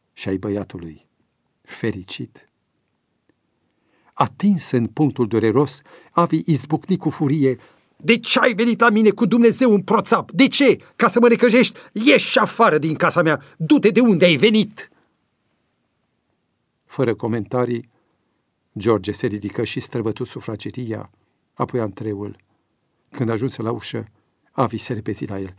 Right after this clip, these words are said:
„George, iartă-mă, dar nu mai pot, nu mai pot!”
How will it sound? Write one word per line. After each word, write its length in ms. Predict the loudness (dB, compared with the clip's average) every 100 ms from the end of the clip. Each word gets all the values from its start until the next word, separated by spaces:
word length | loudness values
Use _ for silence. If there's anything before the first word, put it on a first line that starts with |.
| -20 _ _ -14 -14 -14 -20 -20 _
„George, 340 | -2 -2 -4 -12 -14 -18 -20 _ 0
iartă-mă, 680 | 0 0 -4 -8 -8 -12 _ -20 _ _
dar 320 | -4 -2 0
nu 140 | 2
mai 160 | 0 -2
pot, 340 | -8 -10 -18 -20 -18 2
nu 320 | 4 6 4
mai 160 | 4
pot!” 480 | 4 0 -2 -10 -18